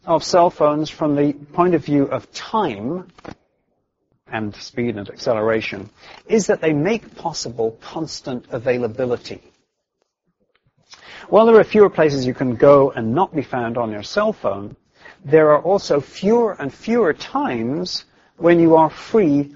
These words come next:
of the phone. If there was already something insistent about landline telephones,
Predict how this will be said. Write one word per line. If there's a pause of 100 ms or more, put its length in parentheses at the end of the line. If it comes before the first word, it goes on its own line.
of
the
phone. (1080)
If
there
was
already
something
insistent
about
landline (180)
telephones,